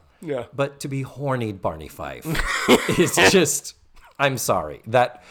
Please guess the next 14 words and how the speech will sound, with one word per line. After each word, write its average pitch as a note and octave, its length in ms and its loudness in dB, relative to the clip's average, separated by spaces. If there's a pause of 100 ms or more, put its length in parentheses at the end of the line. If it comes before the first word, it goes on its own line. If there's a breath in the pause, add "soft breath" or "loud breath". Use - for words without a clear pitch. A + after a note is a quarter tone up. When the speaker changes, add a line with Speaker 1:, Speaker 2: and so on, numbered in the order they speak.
(220 loud breath)
Speaker 2:
I D3+ 140 4
think D#3+ 180 -2
Mister C3 300 -2
Furley G#2 500 -4
was G#2 300 -6
a G2+ 100 -10
vast F#2+ 540 -4
improvement. E2 560 -10 (180)
I'm A2 180 -4
a G2+ 60 -6
big G2+ 500 -6
Mister G2+ 280 -10
Furley D2 320 -12
fan. B1+ 340 -18